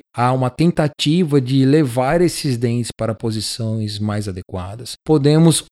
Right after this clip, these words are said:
lançar mão de procedimentos regenerativos, quando for indicado, no caso de enxertos gengivais ou enxertos ósseos, e também de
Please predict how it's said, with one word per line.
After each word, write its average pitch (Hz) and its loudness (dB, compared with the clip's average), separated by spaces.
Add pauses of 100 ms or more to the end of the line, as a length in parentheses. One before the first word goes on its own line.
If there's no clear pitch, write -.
(140)
lançar 135 -2
mão 131 2
de 123 -2
procedimentos 117 -2
regenerativos, 117 -4
quando 107 -6
for 110 -6
indicado, 101 -6 (120)
no 101 -6
caso 107 -4
de 101 -2
enxertos 107 -4
gengivais 101 -4
ou 107 -4
enxertos 98 -6
ósseos, 107 -8
e 220 2
também 208 4
de 196 2